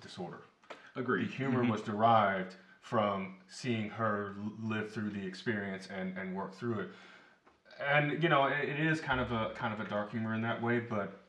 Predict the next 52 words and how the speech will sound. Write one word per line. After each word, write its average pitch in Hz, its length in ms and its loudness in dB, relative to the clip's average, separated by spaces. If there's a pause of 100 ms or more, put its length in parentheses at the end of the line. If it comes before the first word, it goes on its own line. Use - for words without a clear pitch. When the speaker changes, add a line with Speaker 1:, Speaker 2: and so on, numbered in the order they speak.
(120)
Speaker 1:
I 117 120 -2
also, 131 340 -2
I 113 40 -2
think 123 160 -4
it's 113 120 -10
really 113 400 0
important 98 580 -6 (480)
as 101 120 -8
an 101 100 -6
audience 104 300 -2
member 95 240 -6
to 92 60 -10
see, 101 640 -6 (320)
see 104 360 -8
the 95 200 -8
other 95 180 -6
side 92 320 -4
of 87 80 -8
the 92 80 -10
character, 92 560 -6
and, 175 200 -8
and 185 140 -8
just - 160 -14 (100)
it, 104 160 -10 (320)
so 123 160 -2
that, 120 220 2
just 113 140 -8
that 107 240 -2
little 123 640 2
bit 113 180 2
of, 101 240 -2
<laughs> - 80 -4
"Uh, - 840 -8
I'm 92 320 -2
crazy 90 360 -6
too," 90 300 -8 (320)
and 127 160 6
then 123 120 6
you 123 80 4
go 131 140 10
right 131 260 12
back 143 220 6
into 120 320 4
it, 113 120 0
you 165 60 8
Speaker 2:
Uh-huh. 120 220 8
Speaker 1:
know, 113 60 0
because 147 300 -2
you 165 160 0
do. 180 260 2 (520)
It's, - 220 -18
I, 101 180 -2